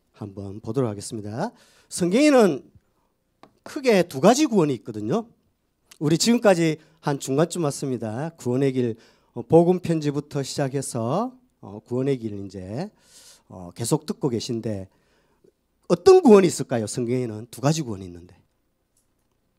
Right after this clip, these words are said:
오늘 일 부 말씀 때도 거의 뭐 영어는 안 나왔지만 내용은 났습니다. 두 가지 구원이 있는데 무슨 구원이 있습니까?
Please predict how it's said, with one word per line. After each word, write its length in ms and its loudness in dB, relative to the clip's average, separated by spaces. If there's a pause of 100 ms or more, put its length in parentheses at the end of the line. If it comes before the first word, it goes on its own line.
(760)
오늘 180 -4
일 120 2
부 140 4
말씀 300 2
때도 380 -6 (280)
거의 360 -4
뭐 380 -10 (640)
영어는 440 0 (100)
안 140 -8
나왔지만 800 -6 (360)
내용은 380 0
났습니다. 600 -8 (1120)
두 140 -8
가지 220 4
구원이 280 2
있는데 240 -2
무슨 280 -6
구원이 180 -4
있습니까? 480 -14